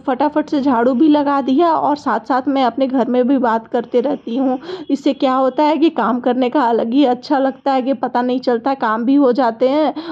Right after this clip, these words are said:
और बात की बात भी हो जाती है। तो मैं सब मसाले भी जो थे, मैं, जिसको मैंने fry किया था, वो बिल्कुल ठंडे हो चुके थे।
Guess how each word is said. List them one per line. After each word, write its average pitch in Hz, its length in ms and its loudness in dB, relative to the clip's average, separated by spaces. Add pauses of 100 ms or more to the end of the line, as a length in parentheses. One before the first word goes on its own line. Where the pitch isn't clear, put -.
(120)
और 269 160 0
बात 214 300 -4
की 277 120 -2
बात 226 300 -4
भी 277 100 4
हो 226 140 4
जाती 226 420 0
है। 233 140 2
तो 240 560 2
मैं 240 280 0
सब 233 340 -4
मसाले 247 580 0
भी 247 160 -4
जो 247 220 0
थे, 269 280 2
मैं, 285 140 2
जिसको 254 240 -4
मैंने 262 220 2
fry 226 360 -2
किया 254 260 0
था, 285 120 0
वो 277 60 0
बिल्कुल 247 340 0
ठंडे 247 340 -2
हो 254 220 2
चुके 233 320 -2
थे। 285 220 0